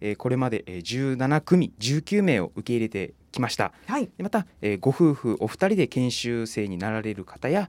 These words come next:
Speaker 2: うん。
Speaker 1: えー、ご家族で移住された方もいらっしゃいます。
Speaker 2: あー、そうなんですね。まあ、もちろんいろんな状況があるので、個人という方もいらっしゃると思うんですけども、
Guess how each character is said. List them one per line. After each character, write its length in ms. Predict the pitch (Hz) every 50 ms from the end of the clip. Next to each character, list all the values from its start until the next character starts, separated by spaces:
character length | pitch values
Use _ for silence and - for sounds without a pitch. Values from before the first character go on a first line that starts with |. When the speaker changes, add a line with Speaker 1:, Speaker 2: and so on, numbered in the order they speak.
| - -
Speaker 2:
う 40 | 185
ん。 120 | 208 220
Speaker 1:
え 40 | 185
ー、 40 | -
ご 120 | - -
家 100 | - 170
族 220 | 165 180 175 139
で 100 | 107 80 - -
移 60 | -
住 160 | 110 117 117
さ 100 | 113 -
れ 80 | 120 113
た 80 | 120 -
方 160 | 135 - 214
も 200 | 208 170 - - _ -
い 60 | 107
ら 40 | 113
っ 40 | 107
し 80 | - 110
ゃ 20 |
い 40 | 104
ま 120 | 95 90
す。 180 | - - - _ _ - - _ - 208
Speaker 2:
あ 380 | 254 285 311 320 339 359 359 359
ー、 40 | 330
そ 420 | - - 285 311 381 415 427 427
う 20 |
な 140 | 370 330 269
ん 80 | 240 208
で 80 | 190
す 160 | 180 - - 175
ね。 360 | 175 185 202 214 226 220 214 - - - - -
ま 80 | - 269
あ、 20 |
も 80 | 254 262
ち 100 | 254 359
ろ 100 | 359 294
ん 60 | - - - - -
い 80 | - 247
ろ 80 | 269
ん 40 | 285
な 120 | 294 285 254
状 100 | 269 262
況 180 | 247 262 262
が 120 | 247 254 254
あ 40 |
る 60 | 254 233
の 140 | 190 165
で、 80 | 151 160
個 160 | - - 285
人 160 | 240 220 180
と 80 | - 151
い 20 |
う 20 | 147
方 200 | - 151 151 151
も 100 | 156 156
い 40 | 151
ら 80 | 156
っ 20 | 156
し 80 | -
ゃ 20 | 165
る 80 | 156
と 80 | - 156
思 140 | 156 156 160
う 20 |
ん 60 | 165
で 40 | 151
す 60 | - -
け 60 | 156
ど 80 | 156
も、 160 | 160 190 185